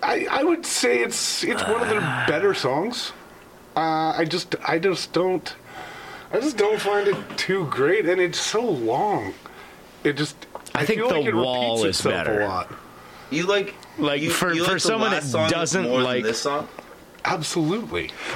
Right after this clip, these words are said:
Speaker 3: Wow. All right.
Speaker 2: Which
Speaker 1: I
Speaker 2: song?
Speaker 1: like Pantera more than this. Yeah,
Speaker 3: Yeah.
Speaker 1: one hundred percent.
Speaker 2: Hundred percent.
Speaker 3: I would
Speaker 1: Not
Speaker 3: listen
Speaker 1: even
Speaker 3: to this,
Speaker 1: close.
Speaker 3: this song more than that last song
Speaker 2: Oof.
Speaker 3: any day.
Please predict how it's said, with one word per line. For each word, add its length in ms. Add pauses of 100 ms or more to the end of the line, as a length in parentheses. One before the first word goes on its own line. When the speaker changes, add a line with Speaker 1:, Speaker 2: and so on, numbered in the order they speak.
(640)
Speaker 3:
Wow. 280 (260)
All 80
right. 180 (360)
Speaker 2:
Which 220
Speaker 1:
I 60
Speaker 2:
song? 100
Speaker 1:
like 140
Pantera 600
more 220
than 160
this. 340
Yeah, 300
Speaker 3:
Yeah. 120
Speaker 1:
one 120
hundred 420
percent. 420
Speaker 2:
Hundred 380
percent. 320
Speaker 3:
I 40
would 80
Speaker 1:
Not 100
Speaker 3:
listen 160
Speaker 1:
even 60
Speaker 3:
to 80
this, 80
Speaker 1:
close. 260
Speaker 3:
this 180
song 400 (100)
more 240
than 180
that 280
last 260
song 320 (680)
Speaker 2:
Oof. 300
Speaker 3:
any 220
day. 240